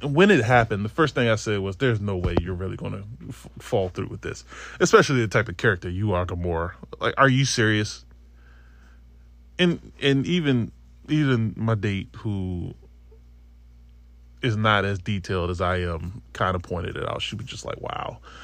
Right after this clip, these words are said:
But, yeah. Come on, it was bad. Um,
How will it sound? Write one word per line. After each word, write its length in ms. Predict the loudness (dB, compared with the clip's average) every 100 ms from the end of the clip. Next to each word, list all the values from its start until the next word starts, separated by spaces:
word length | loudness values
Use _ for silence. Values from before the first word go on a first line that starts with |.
| -16 -14 -14 -4 4
But, 220 | 4 4 -2 -6
yeah. 200 | 0 0 0 -14 -12 -12 -14 -20 -20 -20 -20 -20 -16 -16 -16 -6
Come 140 | -2
on, 140 | 0 -2
it 60 |
was 100 | -4
bad. 320 | -4 -6 -8 -12 -18 -20 -20 -20 -10
Um, 520 | -4 -2 -2 -2 -6